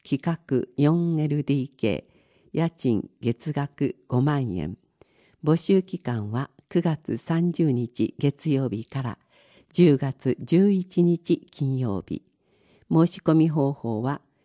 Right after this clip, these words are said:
入居申し込みについては、本人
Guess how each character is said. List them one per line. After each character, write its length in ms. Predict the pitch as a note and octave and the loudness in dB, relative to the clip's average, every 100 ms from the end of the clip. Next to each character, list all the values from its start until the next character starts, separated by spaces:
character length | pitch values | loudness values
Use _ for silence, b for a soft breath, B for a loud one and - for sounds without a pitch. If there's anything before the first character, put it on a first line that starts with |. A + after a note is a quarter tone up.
| _ | _
入 280 | E3 E3+ F3+ - _ | 6 8 6 2 _
居 220 | - D#3 - | 0 0 2
申 240 | D3+ F3+ | 2 2
し 140 | F#3 - | 0 -2
込 140 | F3+ | 2
み 120 | F3+ | 4
に 160 | E3+ F3 | 4 2
つ 160 | - | 0
い 100 | F3 | -2
て 180 | D#3+ E3+ | -2 -6
は、 200 | C#3+ A2+ - b b b | -6 -8 -14 b b b
本 380 | _ F3 F3 A#2+ | _ 6 6 4
人 220 | A2 F#2 | 0 -2